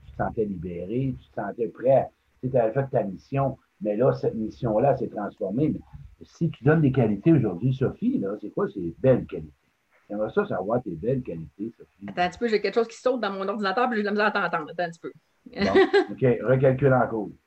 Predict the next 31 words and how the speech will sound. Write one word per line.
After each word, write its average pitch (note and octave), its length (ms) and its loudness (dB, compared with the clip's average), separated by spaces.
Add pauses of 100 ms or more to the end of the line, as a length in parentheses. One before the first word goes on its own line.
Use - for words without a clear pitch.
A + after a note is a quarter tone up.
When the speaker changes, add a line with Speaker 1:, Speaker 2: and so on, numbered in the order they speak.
(200)
Speaker 2:
<laughs> A4+ 760 0
Excuse-moi, F4+ 440 0
j'essaie D#4 280 2
des C#4+ 200 -2
fois, D4 140 2
il D4 60 0
y - 20 4
a - 20 4
des A#3 120 -2
petits - 140 -16
pop-up, C#4 360 2
là, B3+ 80 2
qui A#3+ 180 -2
rouvrent, B3 300 0
là. C4 180 2
<laughs> - 1120 -8
Bon, G#3 140 0
ça G#3 100 0
devrait G3 200 0
arrêter. G3 400 -2 (360)
Donc, G3 380 0
euh, E3+ 480 6 (340)
ma G3 180 0
plus A#3+ 140 2
grande, B3 260 2
mes, A#3 100 -2
mes, A#3 180 4
mes A#3 140 2
qualités, B3+ 420 2
tu C#4+ 120 -10
dis ? E4+ 160 -4